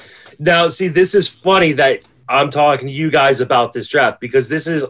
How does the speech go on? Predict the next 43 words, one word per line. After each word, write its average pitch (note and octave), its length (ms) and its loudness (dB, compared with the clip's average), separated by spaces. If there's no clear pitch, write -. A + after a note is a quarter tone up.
unlike C#3 540 0
any E3 220 2
other D3+ 160 2
draft C3+ 320 2
that B2+ 100 -2
I've A#2+ 80 0
ever A2+ 140 -6
done. A2 320 -2
So C#3 140 -4
I C3 60 2
started D#3 480 0
this F#3 160 2
draft E3 380 0
and C3+ 140 -4
the C#3+ 100 0
other C#3+ 160 0
draft B2+ 260 0
that A#2+ 140 -2
is A2+ 100 -16
still C3+ 180 -2
going A#2 280 0
on, A#2+ 300 0
um, A#2+ 480 0
right E3 240 0
around G3+ 220 2
the E3+ 60 -2
same D#3 340 -2
time. A#2 360 -4
And C#3 640 2
so D3 140 0
this E3+ 240 -2
one's F#3+ 260 2
a D#3 80 -2
fifteen F3 500 -4
team D#3 640 -4
draft. C#3 380 0
The B2 80 -4
other D3 140 0
one's C3+ 140 -2
a A#2+ 40 -12
twelve A#2+ 320 -2
team G2+ 100 -14
draft. F#2 340 -8